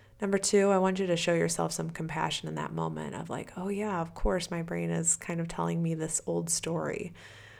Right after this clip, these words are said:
um, right? This old story that I have, and,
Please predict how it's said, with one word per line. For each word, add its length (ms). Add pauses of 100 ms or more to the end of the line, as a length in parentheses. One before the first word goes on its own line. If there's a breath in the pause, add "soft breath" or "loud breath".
(160 loud breath)
um, 400
right? 240
This 260
old 380
story 320
that 120
I 100
have, 440
and, 200